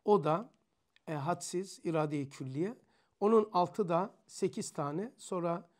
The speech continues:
okudu-, anlatmıştım. Bir zarure, bil beda, belki bir müşahedenin üçü. Yani sekizin harmanı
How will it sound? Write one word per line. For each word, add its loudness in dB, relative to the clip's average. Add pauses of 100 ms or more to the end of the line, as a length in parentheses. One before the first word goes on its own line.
(300)
okudu-, -6
anlatmıştım. -6
Bir -4
zarure, -4
bil -6
beda, -4
belki -6
bir -4
müşahedenin -6
üçü. -4 (260)
Yani 4
sekizin -2
harmanı 2